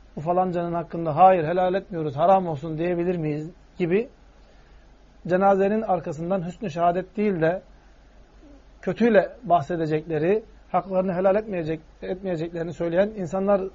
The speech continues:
zuhur etmeye başladı. Bu da neden kaynaklanmakta? Her geçen gün insanların Allah korkusunun azalmasından kaynaklanmakta, ahiret hesabına olan, e, imanın azalmasından, gafletin artmasından kaynaklanmakta.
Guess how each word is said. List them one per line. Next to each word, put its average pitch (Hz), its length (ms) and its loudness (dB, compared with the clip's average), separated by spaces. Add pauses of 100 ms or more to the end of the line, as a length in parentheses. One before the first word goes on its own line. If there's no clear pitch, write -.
zuhur 160 220 -2
etmeye 151 300 -4
başladı. 147 400 -12 (1160)
Bu 220 100 0
da 233 60 6
neden 226 260 2
kaynaklanmakta? 175 880 -2 (400)
Her 220 140 4
geçen 196 300 2
gün 226 280 -2 (460)
insanların 202 580 0
Allah 185 260 2
korkusunun 175 460 -4
azalmasından 165 760 -2 (320)
kaynaklanmakta, 156 920 -8
ahiret 175 400 -4
hesabına 170 480 -2
olan, 165 300 -2 (800)
e, 156 560 -4
imanın 175 460 0
azalmasından, 160 680 -4
gafletin 175 400 -4
artmasından 180 520 -4
kaynaklanmakta. 147 840 -8